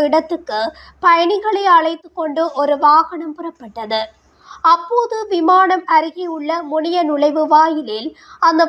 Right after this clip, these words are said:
வாகனம் மோதி விபத்துக்குள்ளானது. இந்த சம்பவத்தில் பதினெட்டு பேர் படுகாயமடைந்தனர். உடனடியாக காயமடைந்தவர்கள் மீட்கப்பட்டு, அருகிலுள்ள மருத்துவமனையில் சிகிச்சைக்கு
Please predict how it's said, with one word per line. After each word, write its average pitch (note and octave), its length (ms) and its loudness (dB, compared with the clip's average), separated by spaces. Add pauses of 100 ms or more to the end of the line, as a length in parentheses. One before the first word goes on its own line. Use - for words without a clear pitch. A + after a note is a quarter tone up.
வாகனம் G#4 520 2
மோதி E4+ 260 -8 (120)
விபத்துக்குள்ளானது. A3 960 -6 (480)
இந்த C#4 200 0 (120)
சம்பவத்தில் D#4 600 0 (100)
பதினெட்டு E4 600 -2
பேர் D#4+ 260 -6
படுகாயமடைந்தனர். D#4+ 1200 -4 (560)
உடனடியாக G4 720 0 (100)
காயமடைந்தவர்கள் E4 1080 -2
மீட்கப்பட்டு, D#4 720 -2 (580)
அருகிலுள்ள G#4 460 0 (140)
மருத்துவமனையில் E4+ 880 0
சிகிச்சைக்கு E4+ 560 -2